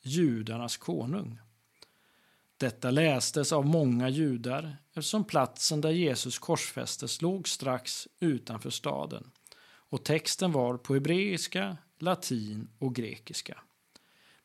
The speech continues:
Men judarnas överste präster sa till Pilatus: "Skriv inte judarnas konung, utan vad han själv har sagt: 'Jag är judarnas konung.'" Pilatus svarade:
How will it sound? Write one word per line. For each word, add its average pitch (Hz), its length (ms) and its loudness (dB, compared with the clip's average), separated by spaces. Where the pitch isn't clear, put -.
Men 131 100 2
judarnas 147 640 6
överste 165 420 2
präster - 500 -2
sa 143 240 2
till - 140 -10
Pilatus: - 760 -4
"Skriv 185 800 0
inte 127 640 2
judarnas 123 720 0
konung, 131 720 -2
utan 147 480 2
vad 143 200 2
han 165 140 0
själv 202 420 -4
har 160 140 -6
sagt: - 420 -8
'Jag 135 480 2
är 190 360 2
judarnas 143 640 -2
konung.'" 117 520 -6
Pilatus 143 520 2
svarade: - 560 -2